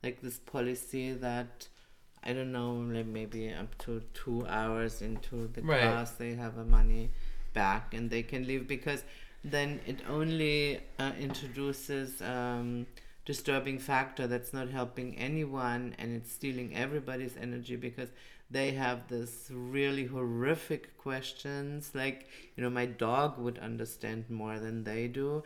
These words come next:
Speaker 2: Mm-hmm.
Speaker 1: And it's just, that's not working.
Speaker 2: And
Speaker 1: So
Speaker 2: much more.
Speaker 1: <laughs> Way much more. So
Speaker 2: Mm-hmm.
Speaker 1: for me, this always would work best to just let them go. And they did.
Speaker 2: Mm-hmm.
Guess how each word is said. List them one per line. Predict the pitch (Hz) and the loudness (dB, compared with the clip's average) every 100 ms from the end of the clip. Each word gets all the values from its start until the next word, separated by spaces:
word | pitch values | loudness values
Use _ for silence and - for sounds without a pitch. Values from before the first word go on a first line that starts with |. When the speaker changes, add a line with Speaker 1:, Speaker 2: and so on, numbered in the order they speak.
| - | -6
Speaker 2:
Mm-hmm. | 131 127 123 | -6 -4 -2
Speaker 1:
And | 127 127 131 123 - - - | 0 2 0 -4 -8 -16 -4
it's | 139 135 - - | -2 -2 -6 -4
just, | 151 127 | -4 -2
that's | 151 143 156 | -4 -4 -2
not | 139 | 0
working. | 135 135 160 | -2 2 8
Speaker 2:
And | 160 | 8
Speaker 1:
So | 120 | 10
Speaker 2:
much | 110 - | 6 2
more. | 117 110 104 110 - | -2 -2 -4 -10 -12
Speaker 1:
<laughs> | - 175 | -8 -6
Way | 160 - 135 - | -6 -10 -16 -18
much | - - - - | -16 -10 -10 -8
more. | 180 - - - - - - - | -12 -10 -12 -14 -16 -14 -16 -12
So | - 220 202 | 2 4 6
Speaker 2:
Mm-hmm. | 202 | 4
Speaker 1:
for | 196 | 2
me, | 175 170 175 180 | 0 2 2 2
this | 175 165 165 | 2 0 -2
always | 127 151 151 - | -4 -2 -2 -4
would | 151 | -6
work | 143 151 151 - | -2 -4 -4 -2
best | 147 143 - - | -2 -2 -6 -10
to | 143 | -8
just | - 143 143 - | -4 -4 -6 -6
let | 139 - | -6 -6
them | 143 147 | -6 -4
go. | 135 135 135 131 - - - - | -2 -2 -2 -4 -8 -18 -14 -2
And | 160 | 0
they | 165 240 | 4 2
did. | 302 330 220 - | 2 0 -2 -4
Speaker 2:
Mm-hmm. | 123 120 120 | -4 -2 -2